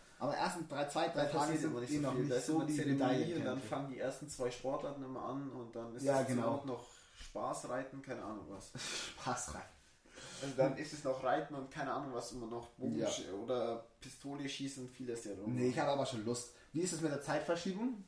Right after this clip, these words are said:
Speaker 2: Ja, wo ist es?
Speaker 1: Ist es nicht irgendwo in Japan oder so?
Speaker 2: In Japan, ja, die könnten beschissen sein.
Speaker 1: Also ich find's gar nicht schlecht, weil
Speaker 2: Ja,
Speaker 1: kann
Speaker 2: aber
Speaker 1: man bis nach, tief nachts noch, weil tagsüber hat man immer nicht so
Speaker 2: ja,
Speaker 1: viel
Speaker 2: aber
Speaker 1: Zeit.
Speaker 2: meistens sind ja dann
Speaker 1: Dann kann man
Speaker 2: da,
Speaker 1: bis tief
Speaker 2: daher
Speaker 1: nachts
Speaker 2: von
Speaker 1: noch die Sachen schauen.
Speaker 2: Japan quasi,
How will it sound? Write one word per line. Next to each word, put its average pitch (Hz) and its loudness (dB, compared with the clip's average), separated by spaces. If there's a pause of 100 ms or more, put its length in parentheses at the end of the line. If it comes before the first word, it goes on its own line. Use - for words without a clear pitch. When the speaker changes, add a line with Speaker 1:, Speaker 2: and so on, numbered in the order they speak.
(800)
Speaker 2:
Ja, 110 -4
wo 107 -6
ist - -10
es? 165 -14 (760)
Speaker 1:
Ist 131 -4
es 135 -2
nicht 151 0
irgendwo 139 2
in 120 2
Japan 151 2
oder 208 0
so? 220 0 (280)
Speaker 2:
In 127 -10
Japan, 117 -4
ja, 127 -8
die - -14
könnten 131 -14
beschissen - -14
sein. - -18 (440)
Speaker 1:
Also 127 2
ich 131 -2
find's 165 0
gar 156 4
nicht - -2
schlecht, 190 0
weil 131 2
Speaker 2:
Ja, 135 0
Speaker 1:
kann 135 4
Speaker 2:
aber 143 2
Speaker 1:
man 135 0
bis 131 -6
nach, 151 0
tief 160 -6
nachts - 0
noch, 135 -2 (200)
weil - 0
tagsüber 165 2
hat 160 2
man 156 2
immer 147 2
nicht 131 0
so - 4
Speaker 2:
ja, - 4
Speaker 1:
viel 143 4
Speaker 2:
aber 139 0
Speaker 1:
Zeit. 127 4
Speaker 2:
meistens 135 -6
sind 139 -6
ja 123 -4
dann 120 -6 (120)
Speaker 1:
Dann 139 -16
kann 131 -2
man 123 2
Speaker 2:
da, - 0
Speaker 1:
bis - -6
tief 123 0
Speaker 2:
daher - -2
Speaker 1:
nachts 127 -4
Speaker 2:
von 131 -4
Speaker 1:
noch 110 -8
die 110 -14
Sachen 127 -6
schauen. 120 -6
Speaker 2:
Japan 131 -2
quasi, 117 -4